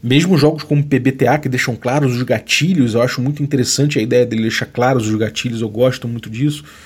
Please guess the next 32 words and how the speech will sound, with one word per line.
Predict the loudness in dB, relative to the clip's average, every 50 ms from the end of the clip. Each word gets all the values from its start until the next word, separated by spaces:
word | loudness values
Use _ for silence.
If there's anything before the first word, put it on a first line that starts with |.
| -20 -20 -20 -20 -20 -14 -8
Eu | -6
acho | -6 -2 0
que | 0
é | 0
uma | 2
inovação | 0 2 2 0 0 0 -2 -2
muito | -2 -2 -4 -4 -6
importante, | -6 -6 -6 -8 -6 -4 0 2 2 2 2
ou | 0 -2
pelo | -2 -2 -2
menos | -2 -2 -4
um | -6 -6
cuidado, | -4 -4 -4 -4 -2 -2 0 0 -2 -2 -6 -8 -10 -14 -20 -20 _
que | -10 -8
se | -8 -6
não | -6 -6
for | -4 -4
uma | -4 -2 -2
inovação, | -4 -4 -4 -4 -4 -2 -4
pelo | -4 -4 -4 -4
menos | -4 -4 -4 -4
é |
um | -6 -6
cuidado | -6 -6 -6 -4 -4 -4 -4 -4 -6 -6 -8 -10 -18 -20 -20 -20 -16 -10
que | -10 -10
ficou | -8 -4 -4 -2
muito | -2 -4 -6
claro | -8 -2 0 2 2 2 2 2 0
na | -2 -4
composição | -6 -6 -8 -8 -6 -6 -6 -6 -6 -8
desse | -8 -8 -8 -8
jogo, | -4 -2 0 0 0 -2 -6